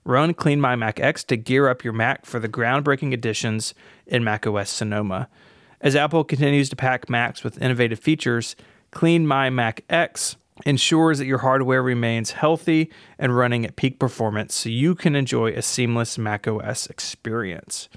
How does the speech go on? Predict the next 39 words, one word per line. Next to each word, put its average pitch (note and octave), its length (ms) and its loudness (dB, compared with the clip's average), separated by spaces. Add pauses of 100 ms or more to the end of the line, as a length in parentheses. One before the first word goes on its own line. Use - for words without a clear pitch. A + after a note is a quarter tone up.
(560)
What C3 140 0
I C#3 60 4
love C#3+ 200 2
about C3+ 260 0
Clean C3 220 0
My A#2 160 0
Mac A#2 300 -6
X B2+ 280 -2
is B2 80 -4
it A#2+ 80 -6
puts - 180 -2
all D3 260 2
of C#3+ 80 -2
these C#3+ 180 0
tools C#3 460 4 (440)
in C#3+ 440 2
one B2 460 2 (240)
application A#2 580 -2
that's G#2+ 240 -6
easy A2 500 -4 (320)
to A#2 120 -6
use. G2 480 -6 (420)
Look, - 300 2
a C#3+ 60 0
lot F#3 180 2
of E3 40 -2
Mac D#3+ 220 -2
utilities, E3 520 2
they're F3+ 120 -4
not, G3 240 -4 (400)
they're E3 100 -6
not F#3 180 -2
super C#3 300 -2
well A2+ 200 0
designed. A2 500 -4
They C3 60 4
can C#3+ 100 2
be C3+ 80 4
confusing. F3 640 0